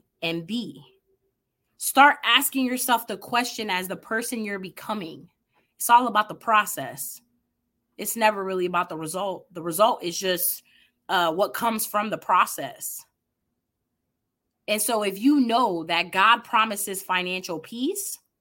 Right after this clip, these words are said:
it's time for you to put in the work. It's time for you to ask the right questions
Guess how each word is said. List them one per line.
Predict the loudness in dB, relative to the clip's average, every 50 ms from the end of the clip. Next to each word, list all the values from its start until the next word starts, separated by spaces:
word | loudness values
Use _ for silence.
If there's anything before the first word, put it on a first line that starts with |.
| _ _
it's | -18 -6 0
time | 0 0 0 0
for | -4 -10
you | -10 -10 -10
to | -10
put | -12 -12 -12
in | -10 -10
the | -8
work. | -8 -8 -8 -8 -10 -14 _ _ _ _ _ _ _ _ _ _ _ _ _ _ _ _ _ _ _ _ _ _ _ _ -18 -10
It's | -4 -4 0
time | 4 4 4 4 2
for | 0
you | -4 -4
to | -2 2 2
ask | 2 0 0
the | -2 -2
right | -2 -2 -2
questions | -2 -2 -2 0 0 -2 -6 -8 -10 -12 -12 -14 -14 -16 -16